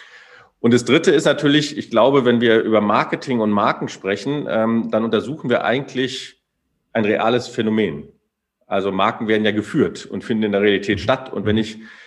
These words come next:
Speaker 1: wenn ich, ähm, etwas erforschen möchte, dann muss ich einen Zugang zu der Praxis haben. Also ich kann nicht über etwas schreiben, was ich nicht kenne. Ja, also ich kann nicht
Speaker 2: Mhm.
Speaker 1: über,
Speaker 2: Ja.
Speaker 1: über Markenführung schreiben, was ich nicht kenne. Und da gibt's ganz viele Kolleginnen und Kollegen,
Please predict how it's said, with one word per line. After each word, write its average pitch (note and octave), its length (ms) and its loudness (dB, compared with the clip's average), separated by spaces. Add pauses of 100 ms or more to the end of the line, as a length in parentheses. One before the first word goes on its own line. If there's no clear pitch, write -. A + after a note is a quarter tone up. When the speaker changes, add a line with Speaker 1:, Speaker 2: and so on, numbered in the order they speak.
(140)
Speaker 1:
wenn A2 200 -2
ich, A2+ 200 -2
ähm, G#2 320 2
etwas G#2+ 220 -4
erforschen C3+ 460 2
möchte, A2+ 220 2
dann G#2+ 100 2
muss A2 120 0
ich A2+ 40 -8
einen A2+ 80 -4
Zugang C3 380 0
zu A2+ 100 -6
der G2+ 120 2
Praxis - 480 -8
haben. E2+ 260 -4
Also F#2+ 180 -6
ich - 120 -14
kann A#2+ 100 0
nicht B2 140 -4
über A2 120 2
etwas G#2 240 0
schreiben, C3 540 0 (640)
was A2 160 -12
ich A2+ 80 -8
nicht A2+ 180 -6
kenne. G#2+ 380 0 (420)
Ja, C3+ 140 0
also G#2+ 180 -2
ich G#2 80 -8
kann A#2+ 160 0
nicht A#2 140 0
Speaker 2:
Mhm. G#2+ 80 -2
Speaker 1:
über, A2 400 4
Speaker 2:
Ja. A#2+ 80 0
Speaker 1:
über A2 180 0
Markenführung A#2 560 0
schreiben, A#2+ 340 2
was A2 140 2
ich - 80 -14
nicht - 180 -14
kenne. C#3 200 2
Und G2 80 2
da G#2 80 2
gibt's A#2+ 200 -6
ganz A2+ 220 0
viele C#3+ 400 0
Kolleginnen B2+ 540 0
und A2 60 -8
Kollegen, B2 520 0